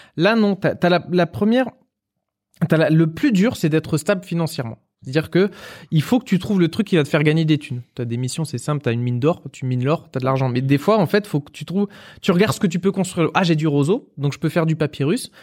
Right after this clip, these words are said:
Tu vas regarder aussi sur la map monde les autres villes avec qui tu peux commercer. Ah, eux, je peux leur vendre du papyrus. Donc, OK,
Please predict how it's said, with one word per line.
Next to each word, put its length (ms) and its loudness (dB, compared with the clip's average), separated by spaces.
Tu 100 -2
vas 100 4
regarder 260 4
aussi 240 0
sur 160 -2
la 100 4
map 320 0
monde 260 2
les 160 0
autres 140 -2
villes 140 2
avec 100 0
qui 120 -18
tu 100 -12
peux 140 -4
commercer. 440 -2
Ah, 160 -2
eux, 140 -2
je 60 -8
peux 180 -4
leur 160 -2
vendre 160 -2
du 100 -4
papyrus. 460 -4
Donc, 120 -2
OK, 240 4